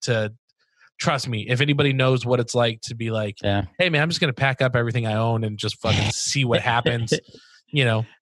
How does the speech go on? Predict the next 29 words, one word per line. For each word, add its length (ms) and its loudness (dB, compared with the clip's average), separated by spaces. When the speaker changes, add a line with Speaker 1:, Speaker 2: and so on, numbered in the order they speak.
Speaker 2:
Yeah. 80 2
Speaker 1:
like, 80 0
hours 420 4
from 160 -6
home, 380 2
you 160 2
know, 100 4
it's, 300 -2
it's, 340 -2
uh, 280 2
Speaker 2:
You 100 -4
gotta 100 2
be 160 2
a 60 2
bit 180 2
delusional. 640 -2
Speaker 1:
You 180 0
do. 280 4
And 120 4
I, 100 0
well, 180 2
and, 440 -2
and 360 0
I 100 2
think 220 -4
you 100 4
also 220 2
have 200 2
to, 380 0